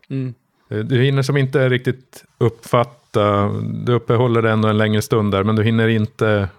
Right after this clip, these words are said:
Speaker 2: du hör att de nämner någonting om någon plats där de
Speaker 1: Har hittat
Speaker 2: tror
Speaker 1: någonting.
Speaker 2: att de har hittat någonting då.
Speaker 1: <laughs>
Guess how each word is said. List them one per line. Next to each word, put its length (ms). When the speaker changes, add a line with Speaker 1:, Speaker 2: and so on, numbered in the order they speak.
Speaker 2:
du 140
hör 420
att 240
de 360
nämner 720
någonting 640
om 240
någon 240
plats 760
där 300
de 320
Speaker 1:
Har 140
hittat 200
Speaker 2:
tror 120
Speaker 1:
någonting. 220
Speaker 2:
att 40
de 160
har 300
hittat 360
någonting 500
då. 260
Speaker 1:
<laughs> 60